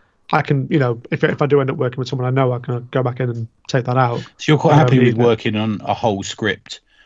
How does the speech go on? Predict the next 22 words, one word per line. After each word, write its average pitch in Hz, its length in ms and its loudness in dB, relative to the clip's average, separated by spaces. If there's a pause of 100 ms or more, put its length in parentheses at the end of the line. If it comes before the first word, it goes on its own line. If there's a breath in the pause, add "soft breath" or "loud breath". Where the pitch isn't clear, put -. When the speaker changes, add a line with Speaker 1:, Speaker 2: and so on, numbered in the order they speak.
(180 soft breath)
Speaker 2:
before 113 320 -2
Speaker 1:
Yeah. 107 100 4
Speaker 2:
you 107 200 0
then 117 260 4
look 139 240 2
for - 140 -8
an 139 80 -2
artist, 143 420 -2
or 135 80 0
will 120 120 0
you 120 120 4
have 110 100 -2
sort - 200 -6
of 107 120 -10 (180 soft breath)
started 113 440 0
putting 104 220 -4
feelers 110 380 -4
out 101 220 0
when 107 160 -2
you're 101 100 -2
working 104 340 0
on, 110 100 -4